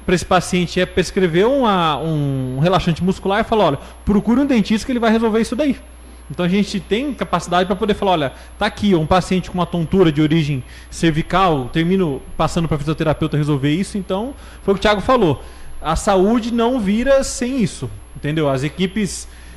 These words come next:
seja no consultório do ultra, ultra especialista, seja na A P S, ninguém vive só com médico. Todo mundo precisa de todos os profissionais pra poder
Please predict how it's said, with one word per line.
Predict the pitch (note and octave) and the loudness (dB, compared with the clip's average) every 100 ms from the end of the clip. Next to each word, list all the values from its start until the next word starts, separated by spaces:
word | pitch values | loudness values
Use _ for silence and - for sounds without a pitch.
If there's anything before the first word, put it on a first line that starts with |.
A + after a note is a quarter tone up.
| - | -18
seja | - F3+ A#3+ A#3+ A#3 G#3+ - | -4 2 2 2 0 -2 -4
no | F3 E3+ E3 C#3+ | -2 0 2 0
consultório | - G#3+ G#3+ - F#3 A3+ B3+ | 0 0 0 0 2 4 2
do | G3+ | 2
ultra, | G#3 F3 F3+ G3 C4+ C4 A#3 | 0 2 2 4 2 2 4
ultra | A3 G3+ | 4 0
especialista, | - F#3+ - E3 F#3+ A#3+ A#3+ | -2 -2 0 0 0 -2 -2
seja | - F#3+ A3+ A#3+ C4 | -2 0 0 0 -4
na | G#3+ G3 | -4 -4
A | F#3+ | -2
P | F#3+ | -2
S, | F3+ C#3+ - B2 - - - | 0 -2 -4 -10 -12 -20 -8
ninguém | E3+ D#3+ G#3+ C4 | -4 -2 0 0
vive | F3+ G#3 A#3+ C4 - - - | 2 0 0 -2 -6 -14 -14
só | - G3 | -6 -4
com | A#3 | -2
médico. | G3+ C3 - - - | -2 -2 -4 -8 -4
Todo | F#3 G#3+ | 0 2
mundo | G3+ G#3 | 2 0
precisa | - G3+ | 0 -4
de | F3 | -4
todos | - G3 G3+ | -4 -2 -2
os | G3 | -4
profissionais | G#3 - F3 F3+ | -6 -4 -2 -2
pra | G3+ | -2
poder | F#3 F#3+ G3 G3+ | -4 0 0 0